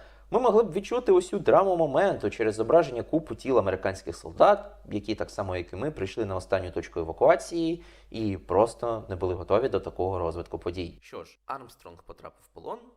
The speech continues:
чекає на розстріл, і на цій драматичній ноті я завершую цей огляд. Ну а що, все за канонами жанру. Завершувати епізод треба на кульмінаційному моменті.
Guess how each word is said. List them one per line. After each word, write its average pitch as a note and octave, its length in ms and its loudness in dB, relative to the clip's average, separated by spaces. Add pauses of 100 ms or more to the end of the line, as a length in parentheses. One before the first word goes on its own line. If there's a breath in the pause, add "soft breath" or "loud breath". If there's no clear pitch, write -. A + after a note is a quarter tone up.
(120)
чекає G#2 380 -20
на D#3 100 -20
розстріл, D#3 480 -16 (200)
і D3 80 -18
на C#3+ 100 -16
цій A#3 200 -20
драматичній F#2 600 -20
ноті G#3 480 -20 (220)
я F3 160 -12
завершую F#2+ 580 -16
цей F2+ 380 -18 (120)
огляд. D#2+ 440 -14 (720)
Ну A3 180 -16
а F#2+ 40 -14
що, - 200 -20 (160)
все G#3+ 200 -14
за D3 80 -16
канонами F2+ 460 -16
жанру. E2 500 -20 (100)
Завершувати E2 600 -18
епізод A#2+ 420 -20
треба D3 260 -12
на E2+ 100 -18
кульмінаційному E2+ 800 -20
моменті. D#2+ 640 -20